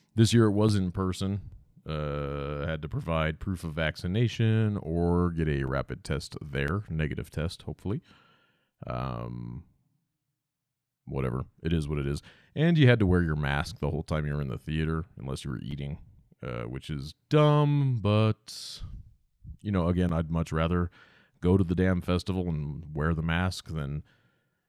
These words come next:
you know, do it from the basement. There's something to be said about going to in person and being around people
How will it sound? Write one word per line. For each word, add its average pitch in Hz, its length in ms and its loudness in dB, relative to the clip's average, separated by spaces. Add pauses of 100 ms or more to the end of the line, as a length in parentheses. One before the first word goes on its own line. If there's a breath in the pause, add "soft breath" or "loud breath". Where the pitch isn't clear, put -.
(300)
you 76 100 -6
know, 65 160 -6
do 69 180 -6
it 64 60 -6
from 62 140 -8
the 55 60 -8
basement. 55 380 -8
There's 64 160 -10
something 73 240 -6
to 67 80 -10
be 67 140 -10
said 73 180 -6
about 62 240 -8
going 85 280 -6
to 80 60 -4
in 76 140 -6
person 101 440 -2
and 87 140 -4
being 80 220 -4
around 78 540 -4
people 95 540 -4